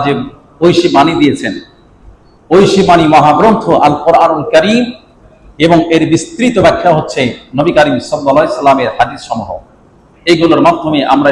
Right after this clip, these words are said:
সে সমাধানগুলো বের করব। অত্যন্ত পরিতাপের বিষয়, আমি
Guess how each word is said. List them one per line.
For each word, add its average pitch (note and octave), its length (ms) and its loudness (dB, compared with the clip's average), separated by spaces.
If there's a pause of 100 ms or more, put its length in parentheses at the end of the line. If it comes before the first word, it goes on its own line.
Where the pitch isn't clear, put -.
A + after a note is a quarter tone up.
সে A#2+ 140 -10
সমাধানগুলো B2+ 500 0
বের G#2+ 140 -12
করব। E2+ 160 -20 (1600)
অত্যন্ত E3 420 -2 (100)
পরিতাপের D#3 520 2
বিষয়, A#2+ 280 -2 (880)
আমি D#3+ 200 2